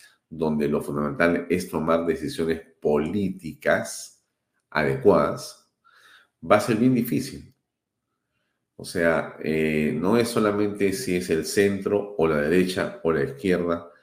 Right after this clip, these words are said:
o los conservadores o los liberales o, o los libertarios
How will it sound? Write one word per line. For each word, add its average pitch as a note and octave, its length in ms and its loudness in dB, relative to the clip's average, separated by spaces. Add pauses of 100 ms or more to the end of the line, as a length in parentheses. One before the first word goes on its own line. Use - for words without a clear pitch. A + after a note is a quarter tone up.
(360)
o D#2 120 2
los D2+ 200 2
conservadores D2 1300 0
o E2 100 2
los D2+ 260 2
liberales D#2 720 0 (560)
o, - 360 0
o D#2 100 2
los D2+ 140 2
libertarios D#2+ 840 2